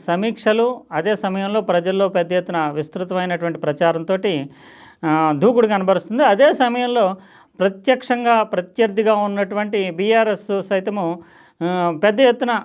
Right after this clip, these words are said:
దుమ్మెత్తిపోస్తూ ప్రచారం చేస్తుంది. ఈ నేపథ్యంలో అసలు రేవంత్ రెడ్డి ఈ ఏడాది కాలంలో సాధించింది ఏంటి? రేవంత్ రెడ్డికి సంబంధించి,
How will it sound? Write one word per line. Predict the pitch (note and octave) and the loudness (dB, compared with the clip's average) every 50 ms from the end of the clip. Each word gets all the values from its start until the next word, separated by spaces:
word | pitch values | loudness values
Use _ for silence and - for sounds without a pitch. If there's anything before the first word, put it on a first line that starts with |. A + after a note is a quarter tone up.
| - F#3+ | -8 -8
దుమ్మెత్తిపోస్తూ | D#3 F3+ G3 G#3+ A3 A3+ G#3 A3+ F#3+ A3 G#3+ F#3+ G3+ - A#3 A#3 A3+ G#3 G3+ F#3+ F#3+ F#3+ G3 A#3+ - - | -4 -4 0 2 0 0 0 -2 -2 0 0 0 0 0 0 2 2 2 2 0 -2 -4 -8 -12 -6 -2
ప్రచారం | - F3 E3+ F3+ F#3 F3+ F#3 F#3 F3 | -2 0 2 2 2 2 2 0 -2
చేస్తుంది. | F3+ E3+ F3 - F3+ E3+ G3 A#3+ B3 | -4 -2 -2 -2 -4 -4 -4 -6 -6
ఈ | A#3 A3 G3+ | -6 -4 -2
నేపథ్యంలో | G#3 G#3 G#3+ A3+ C4 C4 A3 A3 C4 B3+ A#3 F#3+ | 0 0 0 2 2 0 0 0 0 0 0 0
అసలు | F3+ F3+ - B3+ B3+ A#3 F#3 E3+ E3+ - - - - - - - - E3 | 0 0 0 2 2 2 2 0 -4 -10 -20 -20 -20 -20 -14 -6 -2 2
రేవంత్ | D#3+ F3+ G3 A3 C4+ C#4 C4+ A3+ C4 | 4 6 6 6 6 4 4 4 4
రెడ్డి | B3+ B3 A#3+ A3 C4+ | 4 4 2 2 0
ఈ | C4 A#3+ B3 A#3+ A3+ G3 G3+ F#3+ | 0 0 0 -2 -2 -2 0 2
ఏడాది | F#3 F#3 G3 G#3 A#3+ A#3 A3 G#3+ | 4 4 4 4 4 2 2 2
కాలంలో | A3+ G#3 G3+ G3+ G3+ G#3 G#3 G3+ G#3 G#3+ | 0 2 2 2 0 -2 -2 -2 -2 -2
సాధించింది | G3 - D#3 D3+ E3 F3 G3 G3 F#3 G3+ F#3 F3+ F3+ | -2 0 0 0 2 0 -2 -4 -6 -6 -6 -6 -6
ఏంటి? | F3 F3 E3+ A3 A#3 A3 | -6 -6 -6 -6 -6 -4
రేవంత్ | F3+ E3+ F3+ G#3 A#3+ B3 A3+ A#3+ | 0 0 0 0 0 -2 -2 -2
రెడ్డికి | A3+ A#3 A3 G#3 A3+ G3+ | -2 -2 -2 -2 -4 -4
సంబంధించి, | F3+ G3+ F#3+ G3 G3 G3 G3 G3 G3 F#3 G3 G3+ F#3+ F#3+ G3 | -2 -2 -2 -2 -4 -4 -4 -6 -8 -6 -6 -4 -4 -6 -6